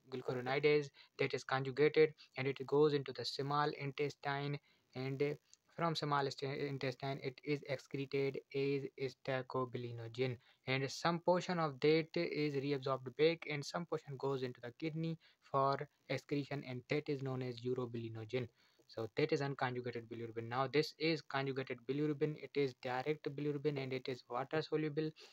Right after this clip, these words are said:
When unconjugated bilirubin is conjugated by hepatic U D P glucuronyl transferase, which is enzyme, then that unconjugated bilirubin is converted into conjugated bilirubin. Being water soluble,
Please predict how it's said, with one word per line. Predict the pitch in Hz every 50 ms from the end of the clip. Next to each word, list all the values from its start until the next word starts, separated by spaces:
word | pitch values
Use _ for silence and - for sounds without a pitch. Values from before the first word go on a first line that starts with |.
| _ _ -
When | 147 165 165 - 165
unconjugated | 175 170 - 180 175 170 170 156 165 151 156 143 139
bilirubin | 147 143 147 143 139 147 143 143
is | 139 -
conjugated | - - 135 135 139 139 131 135 147 151 147 160 165 160 160 160 - - - - _ -
by | 127 139 147 160 156
hepatic | 135 127 143 151 147 - 156 - 151 -
U | 147 139 143 147 151
D | 139 151 147 143 -
P | - 151 165 - - _ _ -
glucuronyl | 135 135 131 139 131 127 123 123 123 120 - -
transferase, | 139 143 139 - - - 147 147 151 147 135
which | 131 131 135 - -
is | 127 127 127 - -
enzyme, | 127 135 135 131 - 156 156 160 165 170 170 - - - - - - _ -
then | 127 131 143 156 165 151 127
that | - 151 151 147 - - 143
unconjugated | 139 143 135 - - 135 135 135 135 131 120 131 127 - 135 123 120
bilirubin | 127 120 123 123 120 117 123 123 123
is | 131 131
converted | - - 123 120 120 123 123 120 - 127 123 -
into | 123 123 - - 151 170 175 - - - - - -
conjugated | - - 120 120 120 123 120 123 117 - 147 147 147 _ - - 127 - _ 117
bilirubin. | 120 117 117 113 113 110 107 110 123 120 107 - _ _ _ _ _ _ _ _ - - - - - 127
Being | 143 175 190 185
water | 151 156 165 160 - 175
soluble, | 160 - 170 165 165 160 143 156 151 151